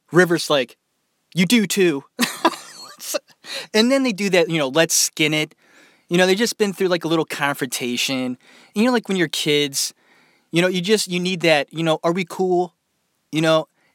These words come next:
and they say it back then in the fifties. They would say, "Let's skin it," which means you shake hands on it. You know, you slip 'em some skin.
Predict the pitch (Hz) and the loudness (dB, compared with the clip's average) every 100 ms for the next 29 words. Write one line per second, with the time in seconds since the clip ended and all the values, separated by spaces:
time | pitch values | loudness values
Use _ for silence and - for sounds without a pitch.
0 | _ 180 190 208 - 196 170 - 151 - | _ -2 2 0 0 0 0 0 -2 0
1 | 135 120 110 123 117 - 120 - 101 95 | -4 -4 -6 -8 -8 -4 -6 -4 -10 -8
2 | - 123 131 131 - 135 123 - _ _ | -10 -6 -6 -4 -2 -4 -6 -10 _ _
3 | _ - 160 - - 151 131 92 _ _ | _ -2 0 2 0 -4 -8 -10 _ _
4 | _ - 143 - 147 139 127 - _ _ | _ -8 -6 -4 -2 -2 -4 -8 _ _
5 | _ 156 156 - 135 - 120 107 - 87 | _ -2 0 0 -2 -6 -10 -8 -8 -10
6 | 80 - - _ _ _ _ _ _ _ | -14 -18 -20 _ _ _ _ _ _ _
7 | _ 135 147 147 _ _ - 165 - 180 | _ -2 0 0 _ _ 0 2 2 0
8 | 175 170 - 139 - - 120 113 95 | 0 -2 -2 -4 -4 -4 -6 -12 -16